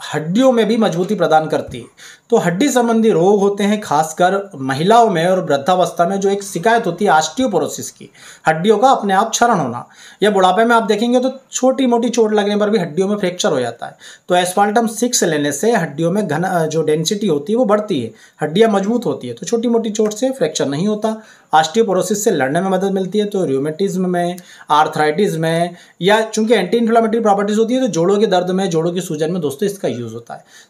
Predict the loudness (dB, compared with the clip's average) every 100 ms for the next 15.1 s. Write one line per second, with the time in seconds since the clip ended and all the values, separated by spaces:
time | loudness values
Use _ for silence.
0 | 0 2 2 6 6 6 4 4 4 2
1 | 2 2 2 -2 0 0 0 0 0 2
2 | 0 2 0 -2 -8 -6 -4 -2 -2 -2
3 | -2 -2 -2 -4 -6 -4 -2 0 2 0
4 | 0 -2 -2 -2 -4 -4 -4 2 2 2
5 | -2 -8 -20 _ 0 2 4 4 2 0
6 | 0 0 2 2 2 -2 0 0 0 2
7 | 0 2 0 0 0 0 -2 -2 0 2
8 | 2 0 0 -2 -4 -4 -2 -2 0 0
9 | -2 -4 -4 -4 -4 -4 -4 -4 -4 -6
10 | -4 -4 -4 -10 -20 -14 -4 -2 0 0
11 | 2 2 2 2 2 0 -2 -2 0 0
12 | -2 -4 -4 -2 -2 0 -2 -2 -2 0
13 | 0 0 0 2 2 0 0 0 0 -2
14 | 0 2 2 2 2 0 -4 -6 -12 -18